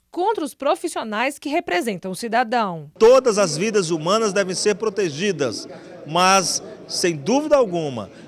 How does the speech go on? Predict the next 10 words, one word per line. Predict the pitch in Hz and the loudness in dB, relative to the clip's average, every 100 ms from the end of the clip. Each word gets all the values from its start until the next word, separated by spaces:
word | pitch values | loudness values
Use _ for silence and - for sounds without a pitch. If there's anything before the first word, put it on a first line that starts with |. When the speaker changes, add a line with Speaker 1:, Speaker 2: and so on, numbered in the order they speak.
| - | -12
Speaker 2:
ceifar | - - 185 160 - 190 208 226 226 | -8 0 2 0 -2 -2 0 2 0
a | 202 | 0
vida | 143 117 190 247 233 | -4 -6 -6 -2 -2
de | 170 | -2
um | 220 | -4
advogado | 202 180 165 143 175 214 202 | -4 -4 -4 -2 0 0 -2
no | 196 | -6
exercício | 170 156 - 226 196 | -6 -6 -6 -6 -6
da | |
profissão | 180 175 - 160 175 185 | -4 -6 -6 -2 0 0